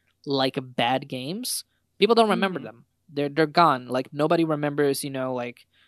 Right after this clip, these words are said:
Speaker 1: no one remem-, remembers, you know, like, World, World War Z, uh, the game. Like, nobody remembers, you know, like, uh, even,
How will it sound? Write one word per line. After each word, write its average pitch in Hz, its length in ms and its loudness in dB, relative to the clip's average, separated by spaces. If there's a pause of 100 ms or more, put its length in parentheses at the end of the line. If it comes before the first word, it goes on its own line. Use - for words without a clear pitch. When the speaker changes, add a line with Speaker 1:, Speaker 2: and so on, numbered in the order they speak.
(140)
Speaker 1:
no 294 80 2
one 349 200 2
remem-, 139 580 -2
remembers, 131 580 -4
you 139 100 -6
know, 123 120 -8
like, 120 200 -8
World, 131 640 -4
World 143 380 0
War 131 220 0
Z, 120 580 -8 (480)
uh, 123 200 -2
the 123 120 -8
game. 120 580 -6
Like, - 300 -8
nobody 156 360 2
remembers, 131 960 -4
you 135 180 -12
know, 120 160 -10
like, 117 280 -14
uh, 120 240 -8 (460)
even, 180 280 2